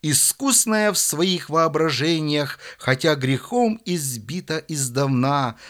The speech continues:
но властвовать сильна в своих стремлениях. Господь однажды слово произнёс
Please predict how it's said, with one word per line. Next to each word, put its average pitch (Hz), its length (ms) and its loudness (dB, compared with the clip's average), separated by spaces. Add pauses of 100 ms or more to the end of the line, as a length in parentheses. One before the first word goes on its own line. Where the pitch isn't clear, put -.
(140)
но 120 280 6
властвовать 165 800 2
сильна 135 560 0
в - 60 -6
своих 107 440 -6
стремлениях. 95 1080 -6 (960)
Господь 120 480 2
однажды 190 500 0
слово 147 460 0
произнёс 135 840 -2